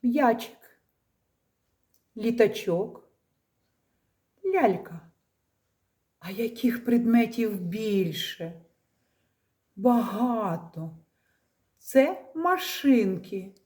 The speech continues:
Їх багато. Давайте повторимо. Один ведмедик, один літачок, один м'яч, одна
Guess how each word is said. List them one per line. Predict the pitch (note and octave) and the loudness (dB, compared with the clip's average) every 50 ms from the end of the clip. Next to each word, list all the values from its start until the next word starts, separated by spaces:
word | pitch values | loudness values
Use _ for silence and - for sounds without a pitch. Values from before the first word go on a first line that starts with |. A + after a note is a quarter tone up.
| _ _ _ _ _ _ _ _ | _ _ _ _ _ _ _ _
Їх | - F#3+ F3+ F#3 F#3+ G3 G#3+ A#3 C#4 F#4+ G4 F#4 - - - _ _ _ _ _ - | -12 -10 -8 -6 -4 -2 2 4 6 4 4 2 -2 -14 -18 _ _ _ _ _ -12
багато. | F#3+ F3 G#3+ A#3 C#4 D4+ C#4+ C#4 C#4+ C#4 A#3+ G3+ F3 - - - - E3+ E3+ E3 D#3+ - - _ _ _ _ _ _ _ _ _ _ _ _ _ _ _ _ _ _ _ _ _ _ _ _ _ - | -6 0 2 2 2 2 0 -2 0 0 2 0 0 -2 -6 -12 -12 -12 -10 -12 -14 -18 -20 _ _ _ _ _ _ _ _ _ _ _ _ _ _ _ _ _ _ _ _ _ _ _ _ _ -16
Давайте | - D#3+ C#3 D3+ D3+ - - A#3+ | -14 -12 -10 -10 -8 -4 -4 -4
повторимо. | A#3+ E4+ F4+ F4+ - - F4+ C#4 A3 G3 F3 D#3+ E3 E3+ - - - _ _ - | -2 -2 -4 -4 -4 -4 -2 -2 -2 -2 -2 -4 -4 -6 -10 -14 -20 _ _ -2
Один | G#3+ A#3+ A#3+ - F#4 A4 A4 D#4+ - - | 0 0 2 2 2 2 2 -2 -4 -4
ведмедик, | F3+ E3+ C#3+ C3 C#3+ C#3+ C#3 C3+ C3+ D3 E3 G3+ G3+ B3 A#3+ A#3+ - - _ _ _ _ _ _ _ _ _ _ _ - | -4 -4 -2 0 0 0 0 0 0 -2 -4 -6 -6 -6 -8 -8 -10 -18 _ _ _ _ _ _ _ _ _ _ _ 0
один | - C#4+ F4+ - - F#4+ G#4+ G4+ E4 - - - - F3+ | 0 2 2 6 6 6 6 6 2 -4 -6 -12 -12 -8
літачок, | E3+ F3 - - D#3+ D3+ - - - - - - D3 D3 D3+ F#3+ A#3 B3+ - - - _ _ _ _ _ _ _ - | -6 -6 -6 -6 -10 -10 -12 -14 -18 -18 -12 -8 -6 -4 -4 -2 -4 -4 -8 -12 -20 _ _ _ _ _ _ _ 4
один | - A#3+ D#4 F#4 - - D4+ C4+ G#3+ F3+ E3 C#3 - - _ - | 4 4 4 4 2 2 2 2 2 0 -4 -8 -10 -16 _ -12
м'яч, | E3+ C#3+ C3+ C3 D3 C#3+ C3+ C3+ C#3+ E3+ A#3 A#3+ - - _ _ _ _ _ _ _ | -10 -8 -6 -4 -4 -2 -2 -4 -4 -6 -8 -10 -14 -20 _ _ _ _ _ _ _
одна | - F3 F3 D#3+ D#3 E3+ G3 A#3 C#4+ - - | -6 -4 -4 -4 -2 -2 0 0 -2 -2 -6